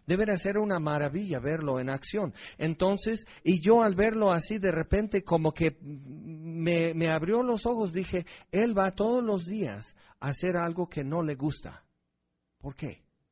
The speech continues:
La única explicación fue por amor. Entonces, así como nos sacrificamos y nos empujamos y nos,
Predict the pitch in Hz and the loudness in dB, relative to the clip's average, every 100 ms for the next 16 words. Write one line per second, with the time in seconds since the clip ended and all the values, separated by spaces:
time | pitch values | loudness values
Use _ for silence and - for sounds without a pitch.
0 | _ _ _ _ _ _ _ _ _ _ | _ _ _ _ _ _ _ _ _ _
1 | _ _ _ _ _ _ _ - 120 165 | _ _ _ _ _ _ _ -6 -2 -2
2 | 170 - 107 101 - 117 127 127 104 98 | -2 -4 -8 -6 -8 -6 -6 -6 -6 -8
3 | 143 - 95 110 - _ - 107 110 127 | -10 -8 -8 -8 -12 _ -6 -6 -4 -6
4 | 147 92 - _ _ - - 143 151 180 | -6 -8 -14 _ _ -20 -2 0 2 2
5 | 190 202 202 - - 160 - 220 233 226 | 4 2 0 -8 -4 -2 0 0 2 2
6 | 214 196 170 151 139 160 147 147 131 127 | 6 6 6 2 0 -2 0 0 0 -4
7 | 180 196 202 175 156 143 139 151 143 135 | -2 -2 -2 -4 -4 -2 -2 -2 -2 -2
8 | 139 175 185 185 165 156 143 147 | 0 2 2 2 0 -2 0 0